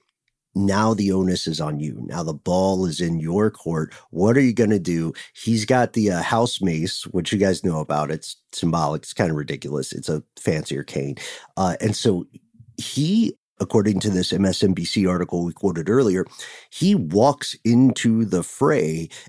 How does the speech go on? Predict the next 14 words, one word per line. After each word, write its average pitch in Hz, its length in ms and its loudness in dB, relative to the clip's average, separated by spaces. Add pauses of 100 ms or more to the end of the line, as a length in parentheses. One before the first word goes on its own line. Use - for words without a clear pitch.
(140)
<laughs> - 160 -4 (160)
and 131 240 2 (400)
<laughs> - 0 -
he 151 800 4
is 127 160 6
getting 151 240 6
in 127 100 6
fights. 156 400 0 (300)
Uh, 139 280 2
these 202 340 2
people, 180 340 4
by - 160 2
the 165 120 2
way, 180 300 2